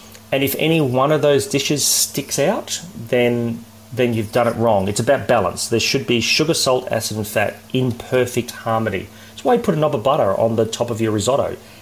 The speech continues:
The risotto needs oil. It needs something to hold in your mouth. So teaching people to cook with four ingredients, sugar, salt, acid, fat,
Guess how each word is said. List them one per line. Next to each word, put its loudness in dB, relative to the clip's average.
The 0
risotto 4
needs 2
oil. 2
It -2
needs 0
something -2
to -8
hold -2
in -4
your -4
mouth. 0
So 0
teaching 2
people 0
to 2
cook -2
with 2
four 2
ingredients, 0
sugar, 0
salt, 0
acid, -4
fat, -4